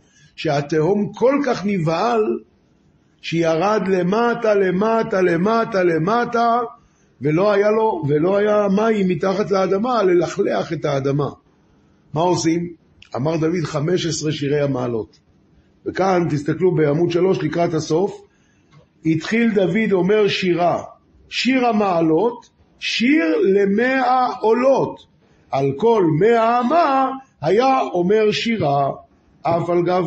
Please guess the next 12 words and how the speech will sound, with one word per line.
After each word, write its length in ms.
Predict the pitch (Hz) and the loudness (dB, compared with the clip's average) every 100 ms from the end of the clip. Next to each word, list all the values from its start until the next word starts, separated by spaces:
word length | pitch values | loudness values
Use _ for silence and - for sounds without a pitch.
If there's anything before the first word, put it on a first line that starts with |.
| 147 | -2
כן, 360 | 226 294 262 233 185 | -2 0 0 -2 -2
טוב, 160 | 185 139 | -2 -2
זה 100 | 175 | -2
כבר 220 | 170 160 | -2 -2
נוגע 300 | 147 156 147 | -2 -2 -2
לאחיתופל. 560 | 143 127 117 107 - - _ _ _ _ | -2 -4 -6 -8 -10 -20 _ _ _ _
אז 120 | 139 143 | -2 0
זה 140 | 247 | 0
הכוונה 460 | 233 208 208 220 202 | 0 0 0 0 -2
שיר 240 | 226 220 | -2 -2
למאה 560 | 208 180 214 220 208 208 | 0 0 0 0 -2 -4
עולות. 720 | - 180 180 220 170 - | -4 -2 2 2 0 -6